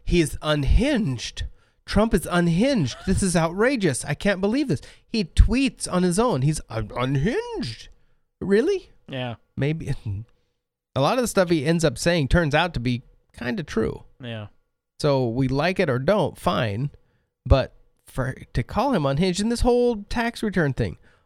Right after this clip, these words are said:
Speaker 1: Why couldn't that have been him just throwing a bone secretly
Speaker 2: Oh,
Speaker 1: to,
Speaker 2: yeah.
Speaker 1: to, to humiliate M S N B C? And now,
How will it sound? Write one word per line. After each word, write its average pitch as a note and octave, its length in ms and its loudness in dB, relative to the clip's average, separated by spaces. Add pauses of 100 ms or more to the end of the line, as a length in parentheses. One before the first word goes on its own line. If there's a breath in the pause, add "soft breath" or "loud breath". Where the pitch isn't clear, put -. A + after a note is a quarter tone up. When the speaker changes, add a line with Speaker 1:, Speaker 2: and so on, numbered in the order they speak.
(180 soft breath)
Speaker 1:
Why C4+ 280 0
couldn't E4 380 0
that F3+ 180 0
have E3 80 0
been F#3+ 160 0
him A3 320 2
just C#3 300 -2
throwing F#3 460 0
a E3 80 -2
bone E3+ 380 2
secretly F3+ 800 -2 (600)
Speaker 2:
Oh, F#3 160 2
Speaker 1:
to, G3+ 80 6
Speaker 2:
yeah. G3+ 240 -2
Speaker 1:
to, F#3 380 0 (260 soft breath)
to F#3 100 8
humiliate E3+ 800 4
M B2+ 160 2
S A#2+ 160 -4
N A#2+ 100 0
B A#2 60 -2
C? - 180 -4
And A#2+ 140 -2
now, E3+ 400 2